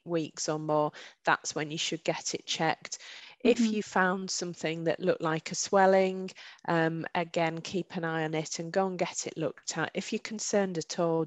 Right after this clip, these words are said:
Speaker 1: just go and get it looked at, um, because worrying is not a good thing. Um,
Speaker 2: Mm-hmm.
Speaker 1: you know, go and, go and ask a healthcare professional, let them have a look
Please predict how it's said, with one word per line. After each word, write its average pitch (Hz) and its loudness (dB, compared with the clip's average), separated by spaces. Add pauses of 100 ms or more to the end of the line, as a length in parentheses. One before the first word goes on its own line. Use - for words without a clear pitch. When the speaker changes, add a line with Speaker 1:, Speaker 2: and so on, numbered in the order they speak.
Speaker 1:
just - -2
go 165 0
and 165 -6
get - -6
it - -6
looked - -6
at, 151 -2 (400)
um, 156 -2 (100)
because - -4
worrying 156 2
is 160 -2
not 160 -4
a 165 -4
good 156 -4
thing. 151 -4 (400)
Um, 160 2
Speaker 2:
Mm-hmm. 170 4
Speaker 1:
you 180 -2
know, 160 0
go 180 4
and, 180 -4
go 190 6
and 175 2
ask - -4
a 170 -4
healthcare 156 -4
professional, - -8
let 165 -2
them 160 -6
have 156 -6
a 160 -2
look 151 -2